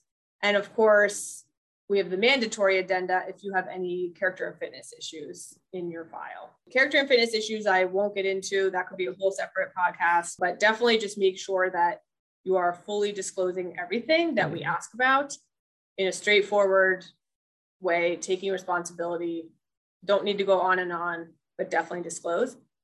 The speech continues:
Speaker 1: L sat and G P A, I, I tell people to be careful with these. If you've taken the L sat five times and your scores are all over the place,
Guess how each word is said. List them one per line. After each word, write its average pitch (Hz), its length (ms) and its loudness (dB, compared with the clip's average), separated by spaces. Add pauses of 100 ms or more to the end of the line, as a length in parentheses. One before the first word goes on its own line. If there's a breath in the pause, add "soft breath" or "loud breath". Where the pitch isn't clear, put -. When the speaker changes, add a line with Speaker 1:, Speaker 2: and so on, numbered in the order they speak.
(580)
Speaker 1:
L 311 140 6
sat 403 220 4
and 294 100 4
G 254 120 0
P 226 200 2
A, 220 300 6 (760)
I, 202 240 2
I 220 320 4
tell 277 300 -2
people 233 300 -4
to 196 100 -12
be 180 360 0
careful 156 380 -8
with - 160 -20
these. - 380 -14 (480)
If 214 120 -8
you've 262 140 -2
taken 294 320 2
the - 80 2
L 208 160 4
sat 185 480 4 (280)
five 202 220 4
times 175 600 -4 (500)
and 196 200 4
your 185 120 2
scores 214 320 2
are 208 60 6
all 196 180 8
over 180 180 2
the 170 80 -2
place, 175 460 -8